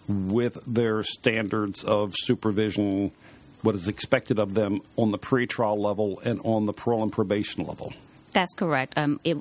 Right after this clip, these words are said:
Speaker 2: a violation of a drug testing condition by repeatedly testing positive, um, could result in a revocation of supervision. So, yes, that's correct.
Speaker 1: And we do know that those individuals, taking a look at your data, Leslie,
Speaker 2: Mm-hmm.
Speaker 1: um, the individuals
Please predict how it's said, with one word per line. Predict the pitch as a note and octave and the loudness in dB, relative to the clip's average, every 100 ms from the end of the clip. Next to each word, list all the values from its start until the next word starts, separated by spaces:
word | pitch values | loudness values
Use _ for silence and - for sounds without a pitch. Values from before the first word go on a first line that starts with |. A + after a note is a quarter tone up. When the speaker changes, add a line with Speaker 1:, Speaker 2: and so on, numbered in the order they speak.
| - | -2
Speaker 2:
a | D#3 D3+ | 0 0
violation | C#3+ E3 D#3+ D#3 D#3 - D#3+ | 0 0 2 0 -2 0 0
of | D#3 D3+ | 0 0
a | |
drug | C#3+ D3+ D3 | 0 0 0
testing | D3 C#3+ D3 | -2 2 0
condition | D3+ D3 D3+ C#3+ | 2 0 0 0
by | C#3 C#3+ | 2 0
repeatedly | C#3+ C#3+ - F#3 E3+ D#3 | 0 -4 0 2 2 0
testing | D3+ D3+ - D3+ | 0 0 0 0
positive, | D3+ C#3+ D3 C#3 C#3+ - - - - | 0 0 0 -2 -2 -6 -8 -6 2
um, | D3 C#3+ | 4 4
could | - C#4+ A#3 | 2 2 2
result | E3+ D#3 D3+ - | 2 2 0 0
in | D3 | 0
a | |
revocation | D3+ D3 D#3 C#3 - | 0 0 0 0 0
of | C3+ | 0
supervision. | C#3 C#3+ C3+ C3+ - D#3 | -2 -2 0 0 -2 0
So, | C#3+ | 0
yes, | B2+ - | 0 0
that's | - - | -2 0
correct. | D3+ C#3 - | 0 0 0
Speaker 1:
And | F3 D3 | -2 0
we | D#3 E3+ | -2 -2
do | C#3+ C4 | 0 0
know | F#3+ G3 C3+ B2 | 0 0 0 0
that | A2 B2+ B2+ | 0 0 -2
those | - G2+ C#3+ F3+ E3 | -2 0 2 2 0
individuals, | - C#3 B2+ C3+ A2 G#2+ G2 | 0 0 2 -2 0 0 0
taking | - D#3+ D3 | 0 2 2
a | B2+ | 2
look | B2 - | 0 0
at | A#2 | 0
your | A#2 A#2+ | 2 2
data, | A2+ A2 G2+ | 2 0 0
Leslie, | G#2 G2+ - G#2+ | 0 0 0 0
Speaker 2:
Mm-hmm. | F#2+ F#2+ F#3 | 0 -2 2
Speaker 1:
um, | A2 A2 A2+ A2 - | 2 2 2 -2 0
the | A#2+ C3 | 0 2
individuals | F3 G#3 F3+ E3 C3+ B2+ B2+ | 2 2 0 0 0 0 0